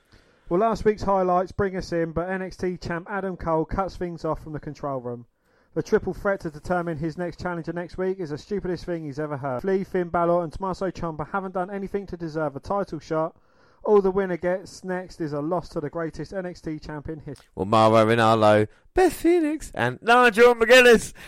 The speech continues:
Speaker 2: welcome us to Full Sail for the opener, a cruiserweight title clash.
Speaker 1: And it is Angel Garza versus Lio Rush.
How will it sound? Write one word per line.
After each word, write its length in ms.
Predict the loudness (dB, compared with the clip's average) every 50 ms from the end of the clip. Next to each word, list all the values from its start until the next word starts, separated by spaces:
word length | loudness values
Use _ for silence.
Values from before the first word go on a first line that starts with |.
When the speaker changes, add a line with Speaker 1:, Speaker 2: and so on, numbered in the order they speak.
| -20 -8 2
Speaker 2:
welcome 400 | 6 8 8 8 8 6 6 6
us 160 | 6 4 4
to 80 | 0 -2
Full 200 | 2 4 4 4
Sail 300 | 6 6 6 8 8 8
for 100 | 6 6
the 80 | 8 10
opener, 460 | 10 10 8 6 4 2 4 4 2 2
a 60 | -2
cruiserweight 600 | -4 -2 6 8 8 8 8 6 6 6 6 6 4
title 420 | 4 6 6 6 6 4 2 0
clash. 540 | 0 -2 -4 -4 -4 -6 -6 -12 -16 -18 -20 _ _ _
Speaker 1:
And 160 | -6 -4 -2 -2
it 80 | 0
is 180 | 2 2 2 2
Angel 340 | 0 -2 0 2 2 2 2
Garza 440 | 4 2 2 2 2 2 0 0
versus 460 | 0 0 0 -2 -2 -2 -4 -8 -8 -4
Lio 260 | -4 -2 0 0 0
Rush. 520 | 0 0 0 -2 -2 -4 -8 -14 -16 -20